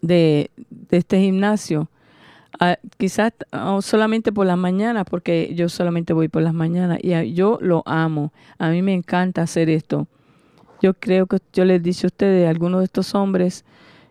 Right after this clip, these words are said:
los otros días yo me estacioné, y él estaba caminando para entrar, y él estaba ahí, y me ve, y él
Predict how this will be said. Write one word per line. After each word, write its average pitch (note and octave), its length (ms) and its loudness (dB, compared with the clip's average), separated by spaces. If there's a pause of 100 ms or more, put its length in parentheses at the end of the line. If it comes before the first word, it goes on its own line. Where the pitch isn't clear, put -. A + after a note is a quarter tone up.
(540)
los F3+ 160 0
otros F#3 240 0
días F#3+ 340 2
yo F#3 340 0 (580)
me D#3 520 0
estacioné, F3+ 720 -2 (320)
y E3+ 100 0
él F3+ 100 2
estaba F3+ 260 -2
caminando E3+ 560 -2
para E3+ 220 -4
entrar, E3+ 400 -2 (560)
y F3+ 180 2
él F#3 160 6
estaba F#3+ 380 0
ahí, F#3 340 0 (1000)
y F3 60 0
me F3 180 2
ve, F#3 360 2 (720)
y F3+ 180 2
él F#3+ 280 4